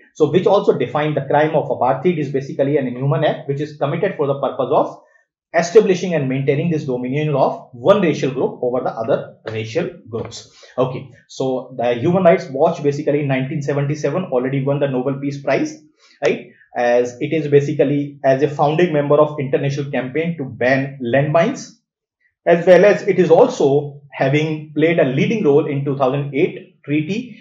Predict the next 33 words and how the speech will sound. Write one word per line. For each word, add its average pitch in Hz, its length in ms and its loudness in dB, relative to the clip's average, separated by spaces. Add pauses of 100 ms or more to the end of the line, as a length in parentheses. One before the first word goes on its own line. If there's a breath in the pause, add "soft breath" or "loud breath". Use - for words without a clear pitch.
(140)
banning 151 400 4
the - 160 -2
cluster 156 460 0
muni-, 135 280 -2
munition 151 640 -4
specifically 139 760 -4
in 120 120 -8
the, - 280 -6 (120)
in 113 100 -10
the 147 100 -2
international 120 520 -6
context. - 580 -14 (520 soft breath)
And 127 200 -2
the 131 100 0
Human 165 260 0
Rights 170 240 2
Watch, 160 260 0
which 143 100 -8
is 147 80 -14
an 147 100 0
international 147 520 -4
human 139 260 -2
rights 139 180 -2
organization, 135 640 -4
is 143 240 -8
co-founded 147 480 0
by 135 180 0
Robert 135 460 0
L. 127 280 -2 (460 soft breath)
Weinstein 139 840 -4 (180)
as 139 220 0
well 143 180 4
as 147 220 4